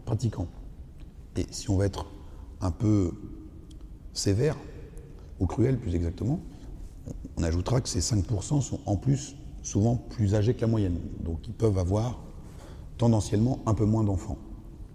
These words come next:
Donc du coup, il manque des clients pour nos écoles privées.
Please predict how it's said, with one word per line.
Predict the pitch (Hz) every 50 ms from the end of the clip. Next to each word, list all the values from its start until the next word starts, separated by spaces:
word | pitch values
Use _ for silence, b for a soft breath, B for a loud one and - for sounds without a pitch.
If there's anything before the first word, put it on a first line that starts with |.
| - - - - - - B B B B B B B B B B
Donc | - 104 104 95
du | 107
coup, | 101 143 160 165 135 165 -
il | - 110 110
manque | 120 127 131 120
des | 113 104
clients | - - 104 110 117 127 131 135 - - - - -
pour | - - 110
nos | 104 101 98
écoles | 95 104 95 - 120 113 127 143 147 - - - - -
privées. | - 120 104 92 113 151 -